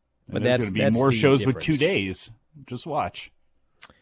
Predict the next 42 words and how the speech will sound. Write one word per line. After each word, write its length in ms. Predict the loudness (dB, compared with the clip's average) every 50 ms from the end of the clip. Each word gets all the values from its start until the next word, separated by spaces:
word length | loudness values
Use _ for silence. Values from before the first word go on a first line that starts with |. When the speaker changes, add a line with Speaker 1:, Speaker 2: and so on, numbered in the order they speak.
| _ _ _ _ _ _ _ _ _ _ _ _ _ _ _
Speaker 2:
Let's 240 | -14 -14 -12 -14 -14
see. 560 | -14 -12 -8 -6 -6 -4 -4 -6 -6 -6 -6
Anytime 540 | -6 -8 -6 -4 -2 -2 0 0 0 -2 -2
Brian 380 | -2 -2 -2 0 0 -2 -2 -4
says 320 | -4 -4 -6 -6 -6 -6 -6 -6
anything 420 | -4 -4 -4 -2 -2 -2 -4 -4 -8
positive, 760 | -12 -6 -2 0 0 0 0 -2 -4 -8 -8 -8 -10 -10 -12 -14 -14 -14 -16 _ _ _ _ _ _ -8
oh, 80 | -6 -6
he's 140 | -6 -8 -8
got 240 | -6 -6 -4 -4
a, 180 | -4 -6 -8 -8
uh, 220 | -10 -10 -12 -14 -14 -12
animated 500 | -10 -10 -8 -8 -8 -10 -10 -12 -14 -16 -16
gif 180 | -16 -16 -14
here. 120 | -12 -12 -10
Why 120 | -6 -6
are 20 | -6
you 60 | -6
sending 220 | -4 -4 -4 -2
me 100 | -2 -2
a 60 | -4
text 500 | -6 -10 -14 -12 -12 -12 -12 -12 -16 -14 -12
animated 500 | -10 -10 -8 -10 -10 -12 -12 -14 -14 -14
gif? 120 | -14 -14 -16 _ _ _ _ _ 0
I've 80 | 6 8
heard 120 | 8 12
a 40 | 12
lot 160 | 12 12 12
about 200 | 12 10 10 10
this. 140 | 8 8 8
I've 140 | 6 6 6
not 200 | 6 4 4 2
seen 220 | 2 2 2 4
it. 160 | 4 4 2 -2 _ _ _ _ _ _ _ -2
Uh, 540 | 0 2 4 4 4 4 4 4 4 2 0 -2 -6 -10 -14 -16 -18 -20 _ _ _ 0
Takeshita 720 | 0 2 4 4 4 4 6 4 6 6 8 8 8 6
versus 280 | 6 4 4 2 0
Brandon 400 | 2 4 6 6 6 6 4 2
Cutler 420 | 0 0 0 0 2 4 4 6 6
on 180 | 6 4 4
Dark 320 | 4 6 8 8 8 6 2
Elevation 760 | 0 0 2 4 6 6 6 4 4 0 0 0 0 -2